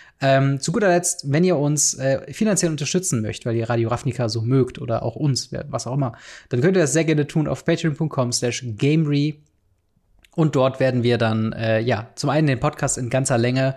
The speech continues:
äh, vor allen anderen veröffentlichen, äh, aber halt auch eben habt ihr die Möglichkeit, uns zu unterstützen und, äh, wir nehmen dann diesen Namen von euch und packen ihn in die Endcard, beziehungsweise nennen ihn am Ende des Podcasts als kleines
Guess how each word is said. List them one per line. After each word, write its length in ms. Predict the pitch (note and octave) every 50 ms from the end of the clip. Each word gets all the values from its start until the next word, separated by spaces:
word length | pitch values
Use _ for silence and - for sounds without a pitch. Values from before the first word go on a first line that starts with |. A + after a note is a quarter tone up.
| - - - - - _ -
äh, 240 | - B2 A#2+ A#2+
vor 220 | A#2 - - D#3 C#3+
allen 200 | C#3 C3+ C3 -
anderen 240 | - D#3+ D3+ B2 A2+
veröffentlichen, 720 | - B2+ B2 A2 - A2+ G2+ G#2+ - - D3 D3+ D3+ -
äh, 200 | - B2 B2+ B2+ -
aber 200 | B2 D3+ D3 C#3
halt 160 | C3 C3 C3
auch 100 | C3 B2
eben 360 | - A2 A#2+ A#2+ A#2+ A#2 A2+ - - - - -
habt 160 | C3+ - -
ihr 80 | B2+
die 60 | A#2 A2
Möglichkeit, 480 | A2 A2 A2 - - - B2 A2+ -
uns 200 | C3 A#2+ A#2 -
zu 80 | - B2+
unterstützen 600 | A2 A2 - - C3+ B2 - - C3+ B2 A#2+ -
und, 320 | - A#2+ A2+ A2 - -
äh, 240 | A2+ A2+ A2 G#2 G#2+
wir 160 | B2 B2+ B2
nehmen 220 | A#2+ A#2 A#2 A#2 A2
dann 180 | A2+ A2+ A#2 G#2+
diesen 240 | D3+ E3 E3 E3+
Namen 220 | D3 C#3+ D#3 F3 F3
von 160 | - G3+ F3
euch 280 | F3 G3 A3 G#3+ - - - - - - -
und 80 | - -
packen 240 | - D3 - - D3+
ihn 60 | C3
in 100 | B2+ A#2+
die 60 | B2
Endcard, 580 | G#2+ B2+ D3+ D#3+ - - D3+ C#3+ C#3+ C#3+ - -
beziehungsweise 500 | - - - C#3 B2 A#2+ B2 A2 A2 A2+
nennen 180 | A2+ A#2 A#2+ A#2+
ihn 140 | A#2+ A2+
am 120 | A2+ A2+ G#2
Ende 100 | A2 A2+
des 120 | A2 - -
Podcasts 600 | - - - - C3 A#2 A#2 A#2 - - - - - - - - -
als 160 | - C#3 -
kleines 480 | - D3 C#3 C3+ C3+ C3 - - - -